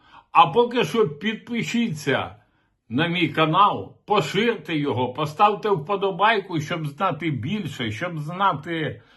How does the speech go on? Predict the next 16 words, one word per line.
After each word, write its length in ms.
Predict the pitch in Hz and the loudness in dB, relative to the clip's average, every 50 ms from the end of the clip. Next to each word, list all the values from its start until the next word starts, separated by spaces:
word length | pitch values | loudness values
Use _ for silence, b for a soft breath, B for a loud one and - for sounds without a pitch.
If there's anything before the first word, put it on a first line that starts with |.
| b b b _ | b b b _
правду, 800 | - 127 131 147 175 202 220 202 170 151 123 107 101 98 98 B B B B B B | -4 0 6 8 8 8 8 6 2 -2 -6 -6 -6 -8 -10 B B B B B B
разом 400 | - 156 185 196 160 208 220 196 | 2 2 2 2 2 0 -2 -2
з 120 | 160 143 147 | -4 -2 2
нами 320 | 175 196 214 208 202 190 | 2 2 2 2 -2 -2
боротись 800 | 160 147 165 175 170 170 160 139 123 110 - 123 104 107 - - | -2 0 0 0 0 0 0 -2 -2 -4 -6 -8 -8 -8 -10 -14
з 60 | - | -16
корупціонерами, 1120 | - - 170 165 165 156 151 - - 156 143 135 127 131 151 156 143 131 120 117 117 113 110 | -10 -6 -4 -4 -4 -4 -6 -4 -2 0 0 2 2 2 2 2 2 2 0 -2 -2 -4 -4
мародерами 880 | 107 110 120 120 117 117 110 104 117 151 156 131 120 113 104 95 92 92 - _ | -4 -2 -2 -2 -2 -4 -4 -2 -2 0 0 0 -2 -2 -4 -6 -10 -14 -16 _
та 100 | - 113 | -8 -6
іншою 680 | 107 107 107 110 120 117 107 - - 104 104 98 98 101 | -4 -2 -2 -2 -2 -4 -6 -8 -10 -8 -8 -8 -8 -8
нечистю. 720 | 110 104 113 117 107 98 - - - - - - _ - - - B B B B B B | -4 -2 0 0 0 -2 -6 -10 -16 -20 -20 -20 _ -20 -20 -20 B B B B B B
Отже, 340 | - 214 226 175 120 117 120 | -2 0 0 0 0 -2 -4
День 400 | 107 107 113 160 208 220 208 165 | -4 -2 0 0 0 0 0 -4
Соборності. 920 | - - 180 175 156 147 160 170 147 113 - - - 87 - - _ _ - - _ _ _ _ _ _ _ _ _ - - - - _ _ _ - - - _ _ _ - - B B B B B B B B B B B B B 120 | -6 -4 -2 -2 0 0 0 0 0 -2 -4 -8 -12 -14 -16 -20 _ _ -20 -20 _ _ _ _ _ _ _ _ _ -20 -20 -20 -20 _ _ _ -20 -20 -20 _ _ _ -20 -20 B B B B B B B B B B B B B -6
Більше 600 | 113 107 123 202 254 262 233 156 151 - 208 220 | -4 0 4 4 4 4 2 0 0 0 0 0
ніж 640 | 202 190 180 185 196 196 190 170 - - - - | 0 -2 -4 -4 -4 -4 -4 -4 -6 -6 -8 -14